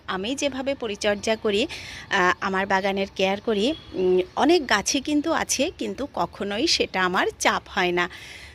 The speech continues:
তো অল্প সময়ে, আহ, আমি কিভাবে তাদের, আহ, প্রতিদিনের যে কেয়ারটা করি, সেটাই চলুন আজকে আপনাদের সাথে শেয়ার করি।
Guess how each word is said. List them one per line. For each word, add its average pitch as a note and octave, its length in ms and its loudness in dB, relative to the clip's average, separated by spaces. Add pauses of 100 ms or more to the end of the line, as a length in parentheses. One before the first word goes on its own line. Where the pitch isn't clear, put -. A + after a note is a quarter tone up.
(220)
তো A3 240 0
অল্প C#4 400 0
সময়ে, C4+ 640 2 (320)
আহ, G3 220 0
আমি G#3+ 240 0
কিভাবে C4 420 -2
তাদের, A3 420 0
আহ, G#3+ 180 0 (100)
প্রতিদিনের A3+ 800 0
যে D#4+ 240 -2
কেয়ারটা G#3+ 460 0
করি, A#3 400 -4
সেটাই F#3 460 0
চলুন G#3+ 420 0
আজকে F#3 280 -4
আপনাদের F3 300 -2
সাথে - 340 0
শেয়ার F#3 340 2
করি। D#3+ 260 -8